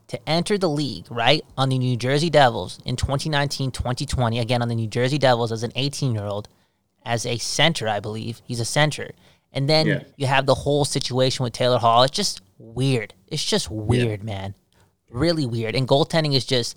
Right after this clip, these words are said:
Speaker 1: a little shaky, not gonna front. It wasn't the easiest situation. You don't wanna make a ton of excuses for these elite athletes, but again, when you're talking about a first overall pick and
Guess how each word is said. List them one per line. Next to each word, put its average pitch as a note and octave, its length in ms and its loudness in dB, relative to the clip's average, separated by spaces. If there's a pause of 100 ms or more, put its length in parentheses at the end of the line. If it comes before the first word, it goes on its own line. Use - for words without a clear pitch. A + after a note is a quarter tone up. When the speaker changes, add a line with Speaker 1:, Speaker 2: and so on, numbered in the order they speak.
(120)
Speaker 1:
a B2 100 -6
little C3 220 2
shaky, A2 680 -4
not A#2+ 200 -4
gonna A#2 160 -2
front. A2+ 480 -4 (1080)
It - 80 -12
wasn't C3+ 320 2
the - 160 -8
easiest A#2+ 340 -4
situation. A2 580 -4 (160)
You E3 80 6
don't F#3+ 100 4
wanna G3 140 6
make F3+ 160 2
a - 40 4
ton C#3+ 200 2
of C#3 100 2
excuses C3+ 520 -4
for B2+ 220 0
these A#2+ 200 -4
elite A#2 280 -4
athletes, A#2 440 2
but C3 160 2
again, A#2 320 -2
when C3 120 2
you're F#3+ 260 0 (500)
talking C#3+ 320 4
about C3 340 6
a B2+ 300 -2 (680)
first F3 380 2
overall C#3 380 4
pick - 560 -2 (720)
and B2 280 -2